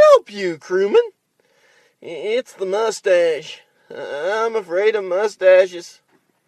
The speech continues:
Then let me shave it off. I'll do that to help you,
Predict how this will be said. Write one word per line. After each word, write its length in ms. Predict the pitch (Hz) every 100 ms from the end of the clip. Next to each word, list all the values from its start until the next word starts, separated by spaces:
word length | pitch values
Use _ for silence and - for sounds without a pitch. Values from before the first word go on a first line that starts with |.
| _ _ _ _ _ _ _ _ _ _ _ _ _ _ _ _ _ _ _
Then 260 | - 285 -
let 260 | 466 587 554
me 280 | 480 466
shave 400 | 440 277 302 302
it 100 | 277
off. 480 | 247 247 233 123 _ _ _ _ _ _ _
I'll 420 | - 262 523 480 247
do 220 | 233 285
that 420 | 226 202 139 - -
to 160 | 190
help 320 | 277 403 381
you, 320 | 269 320 277